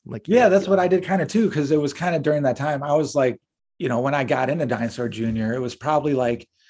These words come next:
Speaker 2: my sophomore year, and this album came out at, you know, my senior year.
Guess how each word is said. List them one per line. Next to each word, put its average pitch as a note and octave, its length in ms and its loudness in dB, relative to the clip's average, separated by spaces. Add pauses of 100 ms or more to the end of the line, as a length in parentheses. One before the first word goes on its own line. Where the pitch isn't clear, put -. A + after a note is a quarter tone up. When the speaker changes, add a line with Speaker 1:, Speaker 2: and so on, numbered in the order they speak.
(520)
Speaker 2:
my C#3 160 -2
sophomore C3 680 0
year, G#2+ 220 -4
and A2+ 120 -4
this D3+ 160 -2
album B2 220 0
came A#2+ 200 -4
out A2 200 -2
at, G#2+ 100 -10 (180)
you E3 200 -6
know, A#2+ 100 0
my G#2+ 140 -4
senior D#3 440 -2
year. G2 400 -4